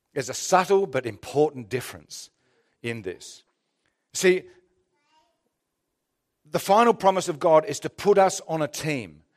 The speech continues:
making a difference. That's God's ultimate goal. God's promise for us is this, fulfillment. God wants us to live a life of fulfillment, so he promises us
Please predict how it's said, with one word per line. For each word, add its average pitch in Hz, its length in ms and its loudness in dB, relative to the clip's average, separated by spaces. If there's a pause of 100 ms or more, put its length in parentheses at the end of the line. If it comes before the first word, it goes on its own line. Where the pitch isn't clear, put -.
(260)
making 202 680 0 (200)
a 147 80 -2
difference. 131 760 -8 (220)
That's 185 240 4
God's 175 400 4
ultimate 214 600 2
goal. 135 460 0 (760)
God's 226 280 6
promise 208 420 -2
for - 180 -4
us 135 320 -4
is 110 180 -10
this, - 420 -6 (520)
fulfillment. 107 800 -12 (1300)
God 160 260 4
wants 156 340 -2
us 110 360 -6
to 127 100 -8
live 147 420 -2
a 139 120 0
life 135 500 -2 (460)
of 123 160 -4
fulfillment, 127 800 -6
so 117 140 -10
he 127 120 -6
promises 147 640 -4
us 104 380 -10